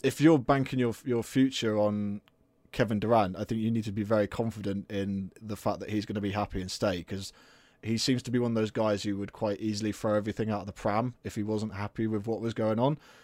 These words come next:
They have a new arena opening next year, which is obviously in the middle of San Francisco. Looks like a great location, um, for an arena. If you're trying to sell tickets, then I can understand why you would prioritise Kevin Durant. But if you're trying to win and you wanna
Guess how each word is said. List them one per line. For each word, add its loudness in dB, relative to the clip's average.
They 4
have 10
a 8
new 8
arena 6
opening 6
next -4
year, 6
which -2
is -6
obviously -4
in -2
the -2
middle -2
of -8
San -4
Francisco. 0
Looks 0
like -4
a -6
great 0
location, 0
um, -2
for -2
an 2
arena. 4
If -8
you're -2
trying 4
to 0
sell 4
tickets, 4
then 2
I -2
can -2
understand 0
why 6
you 4
would 2
prioritise 4
Kevin 2
Durant. 4
But -6
if -8
you're 0
trying -2
to -8
win 4
and 0
you 0
wanna -2